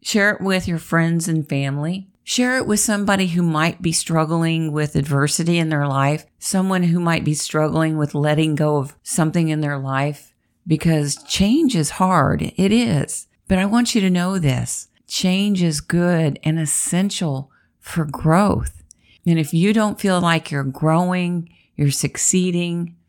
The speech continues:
that you aren't being who you're meant to be,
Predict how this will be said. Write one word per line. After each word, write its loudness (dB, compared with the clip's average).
that -2
you 0
aren't 0
being 0
who 2
you're 2
meant 0
to -4
be, 0